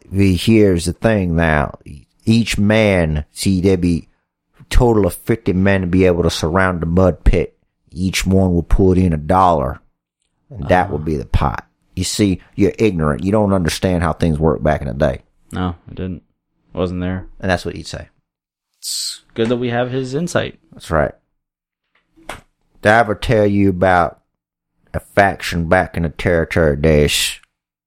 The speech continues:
Speaker 1: They were the Tree Burglars.
Speaker 2: I think you mentioned them.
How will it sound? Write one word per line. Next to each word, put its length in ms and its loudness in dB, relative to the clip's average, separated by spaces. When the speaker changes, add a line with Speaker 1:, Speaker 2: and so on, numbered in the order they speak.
Speaker 1:
They 140 4
were 140 2
the 80 -2
Tree 680 0
Burglars. 800 -2
Speaker 2:
I 120 -20
think 200 -14
you 80 0
mentioned 500 -4
them. 300 -10